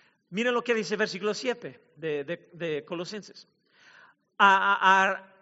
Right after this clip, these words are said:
arráiganse profundamente en Él". ¿Quién es Él? Cristo Jesús. "Y edifican toda la vida sobre Él".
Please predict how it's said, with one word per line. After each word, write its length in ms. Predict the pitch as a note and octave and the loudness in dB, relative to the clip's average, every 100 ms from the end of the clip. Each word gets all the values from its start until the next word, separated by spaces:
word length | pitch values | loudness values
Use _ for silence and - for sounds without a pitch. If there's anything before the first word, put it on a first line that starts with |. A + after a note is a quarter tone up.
| - | -2
arráiganse 920 | F#3+ F#3+ F3+ G#3+ D4 C4 G#3 - F#3+ | 0 0 0 2 2 0 -4 -2 -4
profundamente 1160 | F#3 G3+ E3 D#3+ A#3+ A3+ G#3+ G#3+ B3+ A#3+ G3+ G#3 | -2 -4 -4 -6 -6 0 0 0 -2 -2 -6 -6
en 300 | A3 A#3 A#3 - - | -6 -6 -8 -12 -8
Él". 460 | B3 B3+ A3 A3+ C4 A#3+ E3+ - _ - | -4 -2 0 2 0 -2 -10 -18 _ -12
¿Quién 160 | G3+ A3 | -6 -4
es 120 | F#3+ | -2
Él? 300 | A3 B3 B3 _ _ _ _ _ _ _ _ _ | -2 -2 -8 _ _ _ _ _ _ _ _ _
Cristo 420 | - G#3 F#3+ G#3 | -10 -8 -8 -8
Jesús. 500 | F#3+ F#3+ - G#3 A3 - - _ | -6 -6 -6 -8 -8 -16 -20 _
"Y 180 | C4+ C4+ | -4 0
edifican 840 | A#3 A3 G#3 - C4 - G3+ F#3 - _ - | 0 0 -2 -6 -8 -6 -8 -8 -14 _ -8
toda 340 | B3 B3 C#4+ | -4 -4 -2
la 180 | A#3 F#3 | -2 -4
vida 420 | D3+ G3+ G3+ A3 | -6 -8 -6 -8
sobre 720 | - - F#3 F3+ G3 A#3+ - - | -10 -10 -10 -8 -8 -8 -10 -10
Él". 440 | C#4+ E4+ C4+ C#3+ | -6 -6 -6 -8